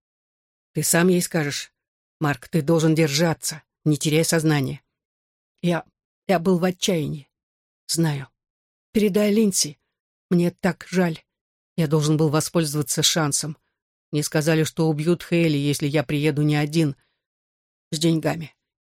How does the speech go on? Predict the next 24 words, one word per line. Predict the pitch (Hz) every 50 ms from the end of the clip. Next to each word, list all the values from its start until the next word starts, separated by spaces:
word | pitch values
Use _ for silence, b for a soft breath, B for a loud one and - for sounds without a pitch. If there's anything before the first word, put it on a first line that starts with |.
| _ _ _ _ _ _ _
Я | 180 160 156
должен | 156 170 165 156 160 160
был | 160 165 160 156
догадаться, | 160 160 151 165 160 156 156 - - 165
что | 147 - -
это | 147 - - 160
западня». | 143 151 160 - 165 160 139 151 151 151 131 131 - _ _ _ _ _ _ _ _ _ _ _ _ _ _ _ _ _ _
«Марк, | - 147 147 143 143 143 - -
мы | - 147 160 175
найдём | 170 160 165 165 165 156 175 175 160 151
Хейли. | - - 156 139 135 135 143 135 - _ _ _ _ _
Не | - 165
беспокойся», | 160 147 147 - - 165 156 - 170 160 151 - - 151 135 - _ _
пообещал | - 151 139 135 135 - - 147 143 143
Нейтан. | 143 139 127 120 - 131 143 - _ _ _ _ _ _ _ _ _ _ _ _ _ _ _ _ _ _ _ _ _ _ _ _ _ _ _ _ _ _ _ _
По | -
его | 180 170 185 185 196
телу | 190 - 240 240 220 202
пронеслась | - 190 196 196 190 - - 208 196 -
волна | 165 185 185 185 185 190 180
облегчения, | 165 147 160 160 - - - 196 196 190 185 180 165
когда | - - 160 160 151 170 156
в | 135
воротах, | 131 143 160 170 185 208 208 - - 139 - -